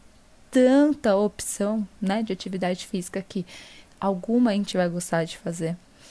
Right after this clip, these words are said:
Pode ser uma pessoa, uma pessoa que vale a pena a gente conhecer também, né? A gente fica bastante batendo nessa tecla, principalmente quando a gente cresce, vira adulto.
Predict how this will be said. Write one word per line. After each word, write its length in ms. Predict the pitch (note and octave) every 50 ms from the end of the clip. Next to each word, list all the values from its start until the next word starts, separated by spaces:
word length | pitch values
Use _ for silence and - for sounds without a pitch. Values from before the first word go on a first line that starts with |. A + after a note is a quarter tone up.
| - - - - - - - _ _ _ _ _ -
Pode 180 | F4+ F4+ -
ser 60 | - D#4+
uma 100 | D#4 D#4
pessoa, 560 | - E4 - - F4 E4+ E4 D4 G#3 F#3 - - _ _ -
uma 80 | A#3+
pessoa 280 | - - A#3 - B3 A3+
que 100 | - A3+
vale 160 | A#3+ A#3+ A3+
a 60 | A3+
pena 260 | A3 - G#3 G#3 G#3+ G#3+
a 20 |
gente 260 | G#3 G#3+ G#3+ G#3+ -
conhecer 600 | - - A3 G#3+ G#3+ G#3+ G#3+ - - G3 F#3+ G3+ - - - - -
também, 340 | - F#3+ F#3+ G#3 A3 A3 A3
né? 180 | A3+ A3+ A3
A 60 | G3 F#3
gente 300 | - G3 G#3 - - -
fica 260 | - A#3 G#3+ - F#3
bastante 560 | F#3 G3+ - - G#3+ A3 A#3 - - B3 A3 - -
batendo 420 | F3+ G3+ G#3+ A3 A3 G#3 G#3+ G#3+
nessa 260 | G#3+ G#3 G#3 - G#3+
tecla, 360 | G#3 - F#3 F#3 - - G3+
principalmente 480 | F#3+ G3+ G3 - G3+ F#3+ F#3 F#3 - -
quando 120 | - G3
a 40 | G3
gente 160 | G3 - - -
cresce, 340 | - - F#3 F3+ F3+ - -
vira 180 | G#3+ G#3 G#3+ A3
adulto. 480 | F#3 F3+ F3 D#3+ - - - D#3+ E3+